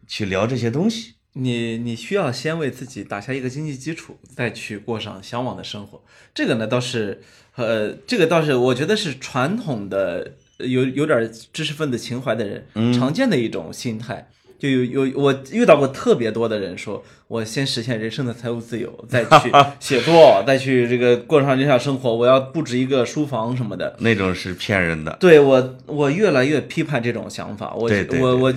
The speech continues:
Speaker 2: 我觉得我现在就得过我想过的生活，要，要不然的话，哪天我要在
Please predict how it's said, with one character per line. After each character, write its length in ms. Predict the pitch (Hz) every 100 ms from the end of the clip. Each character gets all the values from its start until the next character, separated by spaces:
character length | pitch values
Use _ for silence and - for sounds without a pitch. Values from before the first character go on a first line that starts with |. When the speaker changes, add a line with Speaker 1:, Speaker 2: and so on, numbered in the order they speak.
| 127 135
Speaker 2:
我 160 | 131
觉 200 | 127 127
得 320 | 139 147 113 - - _
我 120 | 131
现 300 | 127 208 160
在 180 | 165 123
就 180 | 135 127
得 160 | - -
过 380 | 123 113 - -
我 260 | 101 101
想 220 | 123 110 -
过 160 | 107
的 100 | 95
生 160 | 98 104
活， 180 | 104 90 -
要， 280 | 131 147 123
要 220 | 123 151
不 120 | 131 123
然 160 | 107
的 60 | 110
话， 220 | 117 95 - - _
哪 120 | 117
天 200 | 110 135
我 100 | 123
要 100 | 113
在 140 | 123